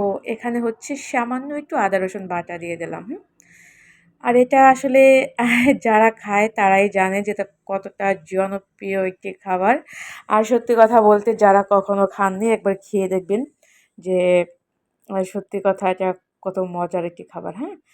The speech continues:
তো এখানে হচ্ছে নারকেলটা খুব ভালো করে ভাজার পরে হচ্ছে একটু পানি দিয়ে দিলাম। এবার হচ্ছে বাকি যে উপকরণগুলো আছে, মানে মশলা আইটেম, ওগুলো সব দিয়ে দেব। মশলা আইটেম বলতে তেমন কিছু না, এখানে একটু হলুদের গুঁড়ো দিয়ে দিলাম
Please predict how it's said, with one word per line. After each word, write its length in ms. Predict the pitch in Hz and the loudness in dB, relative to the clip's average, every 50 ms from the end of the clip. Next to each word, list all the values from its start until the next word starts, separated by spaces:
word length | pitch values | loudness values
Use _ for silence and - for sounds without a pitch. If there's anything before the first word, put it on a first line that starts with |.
| _ _ _ _ _ - | _ _ _ _ _ -4
তো 20 | 240 | 0
এখানে 340 | 247 247 247 240 240 240 233 | 0 0 0 0 -4 -4 -4
হচ্ছে 380 | 226 220 214 214 - - - 233 220 220 220 214 | -2 -4 -4 -6 -6 -6 -2 0 2 2 2 0
নারকেলটা 480 | 214 202 196 190 190 208 196 - - | -2 -2 -4 -4 -4 -6 -12 -10 -10
খুব 220 | 196 - 214 202 190 180 | -10 -8 -10 -10 -10 -10
ভালো 340 | 190 175 185 190 185 185 190 | -12 -8 -6 -4 -2 -2 -2
করে 220 | 185 190 190 185 185 | -2 -4 -6 -6 -6
ভাজার 400 | 180 185 185 185 180 185 180 180 180 | -6 -4 -6 -6 -4 -4 -6 -6 -6
পরে 240 | - 185 180 180 185 | -8 -6 -4 -4 -4
হচ্ছে 260 | 185 185 - _ - | -6 -8 -12 _ -18
একটু 240 | 220 226 _ _ _ 269 - | -18 -18 _ _ _ -14 -8
পানি 240 | 226 202 202 208 202 | -8 -6 -6 -6 -8
দিয়ে 160 | 185 196 196 190 | -8 -8 -8 -8
দিলাম। 240 | 208 208 220 254 320 - _ _ _ _ _ _ _ _ _ _ | -6 -4 -4 -4 -4 -8 _ _ _ _ _ _ _ _ _ _
এবার 220 | - 185 185 190 190 202 | -10 -8 -6 -4 -4 -4
হচ্ছে 280 | 196 196 _ - - 202 190 | -6 -8 _ -16 -14 -14 -12
বাকি 420 | 175 180 180 180 180 _ - 190 185 185 185 | -8 -6 -6 -6 -8 _ -12 -10 -8 -8 -8
যে 140 | - 185 185 180 180 180 | -6 -6 -4 -4 -4 -6
উপকরণগুলো 800 | 180 - - 180 180 - 185 175 185 185 180 175 185 180 180 175 | -10 -10 -12 -14 -12 -10 -12 -10 -10 -14 -12 -10 -8 -6 -6 -4
আছে, 360 | 175 170 170 170 - - 240 254 277 | -4 -4 -6 -8 -10 -12 -10 -10 -10
মানে 240 | 254 202 185 180 180 | -10 -10 -12 -12 -12
মশলা 500 | 180 180 175 170 - - 185 180 180 180 | -12 -12 -14 -14 -14 -14 -12 -10 -8 -8
আইটেম, 240 | 180 175 - 220 226 214 | -10 -10 -12 -14 -12 -12
ওগুলো 260 | 185 165 180 170 170 170 | -12 -12 -12 -14 -14 -14
সব 160 | 180 170 165 160 | -14 -16 -18 -14
দিয়ে 180 | 170 170 165 160 | -14 -12 -12 -10
দেব। 180 | 160 151 147 151 147 _ _ _ _ _ _ _ _ _ _ _ _ - | -12 -12 -12 -12 -14 _ _ _ _ _ _ _ _ _ _ _ _ -8
মশলা 440 | 202 214 226 220 320 330 339 349 359 | -6 -6 -6 -6 -6 -8 -4 -2 -2
আইটেম 240 | 339 339 - 302 294 277 | -2 -2 -4 -8 -8 -4
বলতে 200 | 277 277 262 277 | -4 -4 -4 -6
তেমন 320 | - - 240 226 233 247 240 | -8 -6 -8 -6 -6 -8 -10
কিছু 260 | 240 - 247 - - 247 | -10 -12 -14 -10 -10 -8
না, 120 | 247 269 269 | -8 -6 -6
এখানে 240 | 247 233 - 220 214 | -8 -8 -8 -8 -10
একটু 180 | 208 214 - 233 | -10 -10 -10 -10
হলুদের 400 | 214 196 214 202 208 202 214 214 208 | -6 -6 -4 -4 -4 -4 -6 -8 -6
গুঁড়ো 240 | 180 214 214 220 214 | -4 -4 -4 -4 -4
দিয়ে 180 | 185 214 220 208 | -4 -4 -6 -4
দিলাম 280 | 214 220 226 254 311 | -4 -2 -2 -4 -4